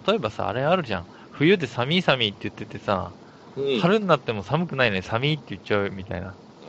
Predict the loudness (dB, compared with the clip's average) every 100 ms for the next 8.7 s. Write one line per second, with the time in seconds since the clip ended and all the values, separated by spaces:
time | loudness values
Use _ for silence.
0 | -4 0 0 -2 -2 -2 -2 -8 -20 -20
1 | -10 -6 -2 0 -2 -4 -8 -10 -18 -20
2 | -20 -20 -14 -2 4 4 8 8 8 6
3 | 4 6 6 6 0 -10 -2 6 8 8
4 | 6 2 0 2 4 2 -2 -6 -12 -20
5 | -20 -20 -20 -20 -12 -4 0 2 2 0
6 | 0 2 2 2 -2 2 4 6 6 2
7 | -4 -2 2 2 0 -6 -6 -6 -6 -12
8 | -20 -20 -14 -6 -6 -4 -6